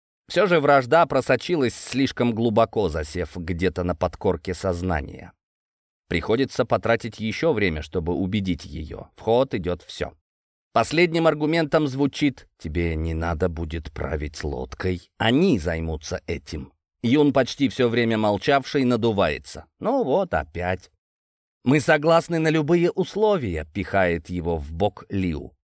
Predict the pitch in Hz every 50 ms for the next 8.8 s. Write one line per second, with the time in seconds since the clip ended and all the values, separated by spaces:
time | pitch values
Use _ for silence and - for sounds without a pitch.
0 | _ _ _ _ _ _ _ _ _ 123 131 - _ _ - 131 139 135 139 143
1 | 135 131 - - 131 120 110 - - - 92 92 87 85 - - - 101 95 101
2 | 95 85 82 82 - 127 123 117 113 104 147 151 - - 147 - - 135 - 127
3 | - - 143 117 95 87 80 - - - 90 85 92 101 113 110 123 113 - 120
4 | 113 - - 101 113 117 117 127 101 - - - 120 107 117 123 127 151 170 -
5 | - - - 87 69 - - _ _ _ _ 117 - - - 127 120 101 - -
6 | 143 131 110 113 107 104 98 - 107 104 98 101 101 101 101 95 98 87 82 78
7 | 73 76 71 - _ _ _ _ _ _ _ _ _ _ _ _ - - 147 139
8 | 175 156 110 113 98 101 120 135 131 - 139 - - - -